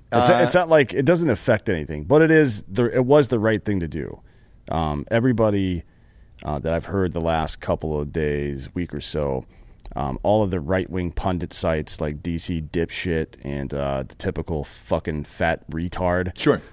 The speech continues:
Speaker 1: Um, were just running their suckholes about how, "Oh, fucking so many rhinos." Like, you're calling Thomas Massie a rhino. He's the only constitutional fucking libertarian in the entire goddamn U S government.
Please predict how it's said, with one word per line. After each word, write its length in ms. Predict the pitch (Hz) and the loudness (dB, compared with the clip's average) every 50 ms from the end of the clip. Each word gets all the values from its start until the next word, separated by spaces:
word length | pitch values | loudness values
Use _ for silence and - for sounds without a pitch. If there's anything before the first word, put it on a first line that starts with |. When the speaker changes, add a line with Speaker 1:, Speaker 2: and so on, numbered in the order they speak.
| - - - | -18 -8 -6
Speaker 1:
Um, 560 | - 82 80 80 78 80 80 - - 85 90 - _ - - - _ - _ - - - - | -4 -2 -2 -2 -4 -4 -6 -8 -10 -14 -16 -18 _ -20 -20 -20 _ -20 _ -20 -20 -20 -14
were 180 | - 113 110 110 | -8 -4 -4 -2
just 180 | 98 101 90 87 | -2 -2 -4 -2
running 300 | 98 113 113 110 107 95 | 2 2 2 2 2 0
their 100 | 101 90 | 0 0
suckholes 640 | - - - 113 98 - - 110 101 98 95 82 | 0 2 2 0 0 0 0 0 0 0 0 -2
about 220 | 95 90 95 95 85 | 0 0 0 0 2
how, 220 | 85 98 95 104 147 | 2 0 2 4 4
"Oh, 180 | 202 208 180 | 4 4 2
fucking 580 | 127 143 196 196 180 139 156 170 160 160 156 131 - - - - - - | 2 6 6 6 6 6 4 4 6 6 4 2 0 -6 -18 -18 -10 -4
so 240 | - - 202 190 190 | 4 6 8 8 8
many 200 | 185 170 151 143 | 8 6 6 4
rhinos." 680 | 139 151 165 165 165 165 160 160 147 135 131 123 110 | 4 2 4 6 6 6 6 6 6 6 4 4 2
Like, 120 | 120 110 | 2 -2
you're 80 | 113 - | -2 0
calling 280 | - 160 170 165 147 | 4 6 6 6 6
Thomas 400 | 120 - - 131 131 127 117 - 90 | 2 2 2 4 4 4 2 0 0
Massie 360 | 104 101 104 101 - 101 85 | 0 0 0 0 -2 -2 -4
a 60 | 78 | -2
rhino. 340 | 73 80 90 92 90 80 80 | 0 0 0 0 0 -2 0
He's 160 | 95 117 107 | 0 0 2
the 80 | 117 117 | 2 0
only 160 | 113 110 101 | 0 0 -2
constitutional 840 | - - 107 104 98 - 76 - - 104 104 95 - 98 95 85 | -2 -2 -2 -2 -2 -2 -8 -8 -6 -4 -4 -4 -4 -4 -4 -4
fucking 360 | 85 - 101 95 90 101 92 90 | -2 -2 -4 -2 -2 -2 -4 -2
libertarian 520 | 92 85 80 76 - 92 90 92 95 90 | -4 -4 -4 -6 -4 -2 -2 0 0 -2
in 60 | 87 85 | -2 -2
the 80 | 80 78 | -4 -4
entire 460 | 76 - - 78 85 90 95 87 82 | -6 -8 -6 -4 -2 0 0 -2 -2
goddamn 460 | 73 90 87 85 82 90 90 82 82 | -2 -2 -2 -2 -2 -4 -4 -2 -2
U 100 | 85 82 76 | -4 -4 -6
S 100 | 73 - | -6 -6
government. 460 | - 67 64 58 53 50 50 50 | -6 -8 -6 -6 -8 -12 -12 -14